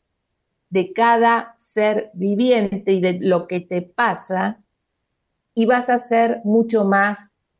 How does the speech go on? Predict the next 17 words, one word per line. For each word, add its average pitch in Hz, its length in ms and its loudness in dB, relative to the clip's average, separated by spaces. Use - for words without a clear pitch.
amorosa, 220 1200 0
pero 202 160 0
amorosa 233 720 0
con 196 340 0
una, 226 720 2
eh, 180 420 0
también 202 760 0
expansión 185 1400 -2
en 170 180 0
la 156 140 0
vivencia, 147 1000 -6
porque 185 320 0
va 214 80 4
a 208 60 -2
ser 226 220 2
un 214 360 2
amor 226 640 2